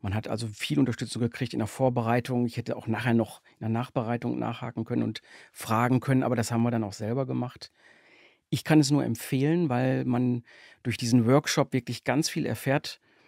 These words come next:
was den Mitarbeitern nicht gefällt, was nicht gut läuft. Man kriegt viel von der Stimmung mit, so auch, aber dann kriegt man's noch mal wirklich auf den Punkt gebracht als Ergebnis bei diesem Ergebnisplakat. Also ich kann's wirklich nur empfehlen. Und es passiert auch nichts, wenn man die B G im Haus hat.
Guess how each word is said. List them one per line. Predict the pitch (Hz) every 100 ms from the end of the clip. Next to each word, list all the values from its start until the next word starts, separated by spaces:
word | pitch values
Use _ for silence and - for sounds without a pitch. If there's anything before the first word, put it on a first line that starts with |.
| _ _
was | 123 123 -
den | 127 123
Mitarbeitern | 131 143 127 127 127 123
nicht | 120 -
gefällt, | 107 - 170 165
was | 120
nicht | 120 -
gut | 117 117
läuft. | 135 175 175
Man | 120 117
kriegt | 127 -
viel | 135
von | - 123
der | 117
Stimmung | - 151 156 151
mit, | 147 - - - _ _ _ _ _
so | - 90 -
auch, | - 120 135
aber | - 113
dann | 113 113
kriegt | 123 -
man's | 110 104
noch |
mal | 113 117
wirklich | 131 - 127 113 - - - - -
auf | 135
den | 123
Punkt | - 160 151
gebracht | 123 123 135 -
als | 123
Ergebnis | 123 110 131 - 131 -
bei | 123
diesem | 117 113 113 107 _ - - -
Ergebnisplakat. | 117 127 143 131 - 135 - 135 127 - - - - _ _ - -
Also | 113
ich | -
kann's | 143 120
wirklich | 113 117
nur | 120
empfehlen. | - 110 107
Und | 110
es | 117
passiert | - 123 139
auch | 135
nichts, | 135 135 135
wenn |
man | 127
die | 120
B | 117 120
G | 123
im | 135 131
Haus | 131 -
hat. | 139 -